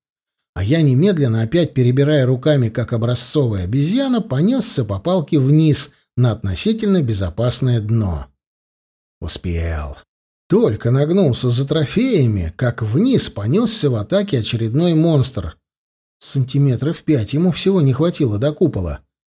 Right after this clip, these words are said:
Пристрелялись гады. Ну ничего, я воздуха хлебнул и принялся снова свою удочку налаживать. Следующего монстра ещё упустил, не успел всё наладить. А вот того, что нырнул за ним, успешно придушил своей гороттой.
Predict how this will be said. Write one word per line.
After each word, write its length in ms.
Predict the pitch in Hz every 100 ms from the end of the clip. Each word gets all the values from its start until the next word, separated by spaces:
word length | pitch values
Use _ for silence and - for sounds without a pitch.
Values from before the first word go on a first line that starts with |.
| _ -
Пристрелялись 880 | 95 90 - 143 156 131 135 156 147
гады. 480 | 165 143 87 73 - _ _ _ _ _
Ну 140 | 269 311
ничего, 680 | 262 - 170 107 80 69 - -
я 240 | 90 113
воздуха 480 | 104 98 87 87 101
хлебнул 440 | 107 127 214 277
и 180 | - 240
принялся 520 | - 139 117 120 143
снова 360 | 127 156 233 196
свою 440 | - 107 147 170
удочку 360 | 151 123 - 110
налаживать. 680 | 113 117 101 85 78 71 - _ _ _ _ _ _ _ _
Следующего 760 | - 143 147 123 117 - 127 131
монстра 420 | 139 123 - 117
ещё 280 | 113 - 131
упустил, 680 | 113 156 156 - 170 85 87
не 100 | 131
успел 360 | 139 - 131
всё 200 | 98 127
наладить. 580 | 117 131 131 87 76 - _ _ _
А 140 | 113
вот 220 | 147 151 -
того, 300 | 147 143 151
что 200 | 151 147
нырнул 420 | 147 143 165 139
за 180 | 127 143
ним, 240 | 233 208
успешно 540 | 135 - 196 220 165
придушил 560 | 127 120 107 104 170 208
своей 380 | - 101 131 147
гороттой. 760 | 127 123 123 110 - 85 76